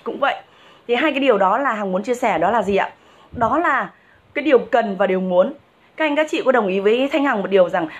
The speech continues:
cần khác, muốn khác không ạ? Có đúng không nào? Cần khác, muốn khác. Bởi vì sao? Bởi vì trong cuộc sống,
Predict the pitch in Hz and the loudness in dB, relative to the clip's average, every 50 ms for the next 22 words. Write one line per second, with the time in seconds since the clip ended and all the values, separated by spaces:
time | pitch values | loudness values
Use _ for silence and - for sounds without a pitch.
0 | - - - - 233 208 202 185 185 190 285 302 320 311 - 214 208 214 190 185 | -20 -14 -4 -2 -2 0 0 -2 -4 -2 -2 -2 -2 -2 -4 -4 -2 0 0 0
1 | 220 262 294 320 320 - 254 233 190 - - - _ - - - - - - _ | 0 0 -2 -2 0 0 0 0 0 -2 -6 -12 _ -20 -20 -20 -20 -20 -20 _
2 | - - - - - - - - - - _ - 247 226 226 220 269 294 294 277 | -20 -20 -20 -20 -20 -20 -20 -20 -20 -20 _ -2 0 0 0 0 0 0 0 0
3 | 262 226 185 - - - - - - - - - - 254 240 233 220 214 - - | -2 -4 -4 -8 -12 -20 -20 -20 -20 -20 -14 -4 0 0 0 0 0 -4 -2 -2
4 | 370 403 427 415 - _ _ _ _ - 220 202 202 208 240 285 294 - 349 349 | -2 -2 -4 -6 -12 _ _ _ _ -6 0 2 2 2 2 -2 -4 -2 -2 -2
5 | 370 - - _ _ _ - - - - - - - 262 240 202 208 233 220 220 | -2 -4 -10 _ _ _ -20 -20 -20 -20 -16 -6 0 2 2 2 2 -2 -2 -2
6 | 302 294 294 294 285 262 233 202 180 196 202 - 285 285 262 247 - - - 226 | 0 0 2 2 2 2 2 0 0 0 -2 -2 -2 2 2 2 0 2 0 0
7 | 202 202 220 277 | 0 2 0 -2